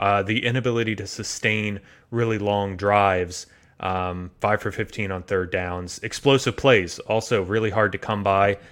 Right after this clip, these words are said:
Um, Taulia's longest pass was twenty-seven yards. So they were attempting plays down the field. None of them were hitting. He was overthrowing some balls. He did have one that res-, resulted in a, a pass interference that was underthrown. The receiver couldn't get back to the ball. Um,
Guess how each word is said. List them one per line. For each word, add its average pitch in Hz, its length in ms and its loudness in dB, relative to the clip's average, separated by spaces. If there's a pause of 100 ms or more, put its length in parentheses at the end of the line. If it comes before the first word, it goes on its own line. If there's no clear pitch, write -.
(220)
Um, 92 300 -4
Taulia's 113 420 0
longest 107 320 0
pass 104 260 2
was - 120 -14
twenty-seven 95 520 -6
yards. - 420 -10 (500)
So 104 560 2 (120)
they 120 220 2
were 123 140 6
attempting 143 440 0
plays 131 300 2
down 120 220 4
the 110 40 -2
field. 113 320 0
None 104 200 0
of 95 60 -4
them 98 120 -4
were 90 80 -6
hitting. 85 380 -6
He 107 140 -8
was 95 140 -6
overthrowing 127 600 2
some 120 160 -6
balls. 113 420 2 (260)
He - 60 -10
did 107 160 0
have 107 240 2
one 110 420 2 (300)
that 104 160 0
res-, 104 220 0
resulted 101 720 -2
in 92 80 -2
a, 90 240 -4
a 92 100 -4
pass 104 300 2
interference 98 500 -2
that 101 100 -4
was 90 180 -8
underthrown. 104 680 -2
The 95 60 -6
receiver 92 360 -8
couldn't 98 280 -8
get - 160 -6
back 90 200 -2
to - 60 -14
the 92 80 -8
ball. 90 460 -2 (340)
Um, 92 480 -2